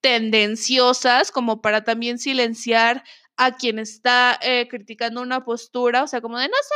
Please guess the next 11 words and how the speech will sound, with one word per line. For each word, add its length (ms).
qué 60
es 100
el 100
feministómetro". 800
Pero, 440
bueno, 260
les 160
voy 120
a 60
leer 320
esta, 640